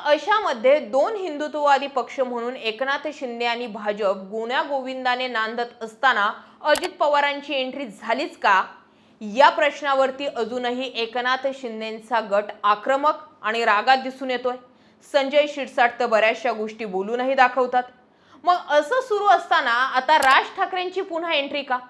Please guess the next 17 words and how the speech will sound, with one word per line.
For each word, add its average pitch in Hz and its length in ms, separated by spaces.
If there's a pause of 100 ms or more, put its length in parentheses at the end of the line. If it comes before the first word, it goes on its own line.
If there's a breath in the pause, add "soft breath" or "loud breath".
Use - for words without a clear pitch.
(360 soft breath)
म्हणजे 269 240
बघा, 196 400
राज 254 400
ठाकरेंना 311 540
महायुतीमध्ये 269 920 (140)
येण्यासाठी 254 720
मेन 254 360 (120)
अडथळाच 269 680
एकनाथ 294 540
शिंदे. 277 320 (760 loud breath)
राज 320 400
ठाकरेंची 359 540
याआधी 311 340
एकनाथ 285 380
शिंदेंनी 269 420
भेट 247 240
घेतली, 240 320